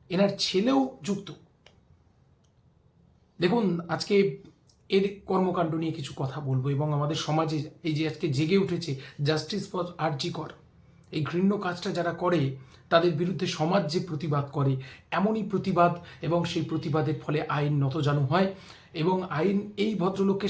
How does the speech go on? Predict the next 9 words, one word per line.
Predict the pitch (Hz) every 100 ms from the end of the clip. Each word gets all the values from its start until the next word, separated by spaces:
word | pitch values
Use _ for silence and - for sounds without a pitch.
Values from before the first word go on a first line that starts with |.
| -
শাস্তি | 170 - 196
দেওয়া | 170 165
কিন্তু | 165 165
অতটা | 147 156 165
সহজ | 139 139 131
ছিল | - 143 -
না। | - - - - - - - - - - 143
আসুমাল | 233 190 175 160 156 - - - -
সিরুমালানি | - 190 175 170 160 156